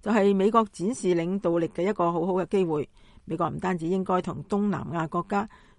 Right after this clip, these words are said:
仲應該聯合東亞嘅南韓同日本向中國發出信號，就係中國嘅做法唔單止係唔能夠接受嘅，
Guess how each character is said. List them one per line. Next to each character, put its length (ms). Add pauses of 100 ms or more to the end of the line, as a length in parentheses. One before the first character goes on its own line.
仲 120
應 140
該 160
聯 220
合 120 (160)
東 220
亞 220
嘅 200 (120)
南 200
韓 160
同 140
日 160
本 180
向 160
中 140
國 100
發 140
出 100
信 260
號， 220 (380)
就 100
係 140
中 160
國 100
嘅 100
做 120
法 200 (120)
唔 100
單 220
止 100
係 180 (180)
唔 80
能 180
夠 120
接 160
受 240
嘅， 160